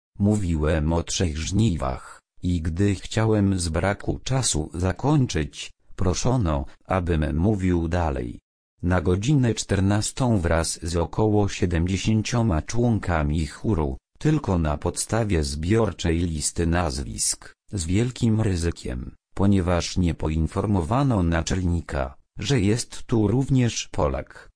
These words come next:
byłem w Białej Cerkwi na koncercie w więzieniu o zaostrzonym reżimie.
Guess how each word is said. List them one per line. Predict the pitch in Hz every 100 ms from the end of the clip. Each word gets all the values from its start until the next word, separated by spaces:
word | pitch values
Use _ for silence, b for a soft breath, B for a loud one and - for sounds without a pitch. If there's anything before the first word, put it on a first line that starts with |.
| -
byłem | 101 147 151 120 110 113
w | 90 95
Białej | 85 85 76 82
Cerkwi | 80 - 127 135 - -
na | 90 78 73
koncercie | - 82 76 - 131 117 - 113
w | 80
więzieniu | 78 82 73 - 143 117 85
o | 78 73
zaostrzonym | 73 80 76 67 - - - 139 127 95 90
reżimie. | 87 92 117 87 67 60